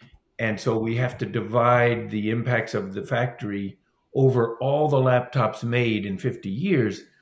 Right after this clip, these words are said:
surely those impacts will be trivial per laptop." Um, that was the assumption until f-,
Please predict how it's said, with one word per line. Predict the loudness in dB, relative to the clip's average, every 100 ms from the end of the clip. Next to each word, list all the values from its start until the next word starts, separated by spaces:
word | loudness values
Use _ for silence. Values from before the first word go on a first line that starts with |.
| _ _ -14
surely | 0 4 6 6 2 0
those | 0 0
impacts | -2 -4 -2 -4 -4
will | -8
be | -6 -10
trivial | -4 -4 -2 -6 -6
per | -6 -4
laptop." | -4 -6 -8 -16 -18 -20 _ _ _ _ _ _ _ _ _ _ _
Um, | -10 -6 -6 -6
that | -2 0
was | 0 0
the | 2
assumption | 2 2 0 0 -10 -16 _ _ _
until | -6 -4 2 2 2
f-, | -6